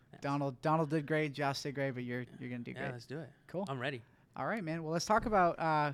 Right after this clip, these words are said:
Speaker 2: who is D J Gutierrez, and tell me about Beyond the Keys Realty.
Speaker 1: So, um, I'm the owner of Beyond the Keys Realty, a real estate company here in San Diego.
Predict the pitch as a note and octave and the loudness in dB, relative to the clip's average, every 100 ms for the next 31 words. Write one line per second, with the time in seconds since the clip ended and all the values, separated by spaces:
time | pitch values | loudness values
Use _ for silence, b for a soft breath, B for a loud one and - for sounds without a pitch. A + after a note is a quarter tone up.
0 | - G3+ A3 G3 F#3 F#3+ G3 F#3 G#3 - | 2 2 4 2 2 4 4 6 4 4
1 | F3 F#3+ G3+ E3 E3 E3 F3 F3+ E3+ E3 | 4 6 4 2 0 2 2 4 2 2
2 | D#3 D#3+ D#3+ - E3+ C#3+ D3+ F3 C3 C3 | 2 4 2 0 -4 -2 -6 -6 -8 -12
3 | B B B B B B - - G#3 G#3 | B B B B B B -10 0 6 6
4 | G#3+ A3 - - E3+ F3 E3 E3 C#3+ C3 | 6 2 -4 -2 2 4 4 2 -2 -10
5 | B B - - D#3 E3 E3 E3 E3 D#3 | B B -20 -2 2 4 6 6 6 6
6 | C#3 C3+ C#3+ D3 - D#3 D3 B2 D3+ D#3+ | 4 0 0 -4 -4 -2 0 0 0 -6
7 | - - B2 B2 A#2+ C3+ - C3 C3 C#3 | -10 -6 0 0 2 0 -2 -4 -4 -2
8 | C3+ C3 B2 C3 B2+ A#2 A#2+ | -2 -4 -4 -4 -2 -2 -4